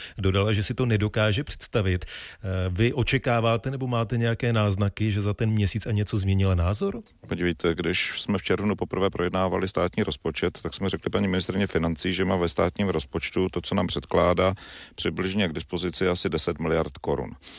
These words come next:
Speaker 2: Když přišlo změna, eh, červencové predikce vývoje hospodářství, tak zároveň přišlo, došlo k tomu, že Česká,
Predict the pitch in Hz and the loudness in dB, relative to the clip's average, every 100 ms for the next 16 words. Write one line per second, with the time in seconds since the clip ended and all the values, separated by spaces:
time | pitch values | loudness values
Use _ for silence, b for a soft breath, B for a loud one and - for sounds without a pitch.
0 | B B - 82 95 - - 110 113 98 | B B -6 -2 -2 -2 -4 -2 2 2
1 | 85 - 87 107 87 71 - 82 80 - | 0 -2 2 2 2 0 -6 -6 -4 -4
2 | 85 95 92 - 92 - 85 87 - - | -2 -2 -2 0 0 0 -2 -2 -4 -4
3 | 78 76 82 82 87 87 78 78 - 95 | -2 0 -2 -2 0 2 0 -2 -2 0
4 | 95 - 92 80 85 92 95 92 - - | 0 -2 -6 -2 0 0 -2 -4 -6 -6
5 | - 87 101 110 - 80 87 107 B B | -4 -4 0 -2 -2 -2 0 -2 B B
6 | B - 90 - - 98 95 98 | B -6 -4 -2 -2 2 2 2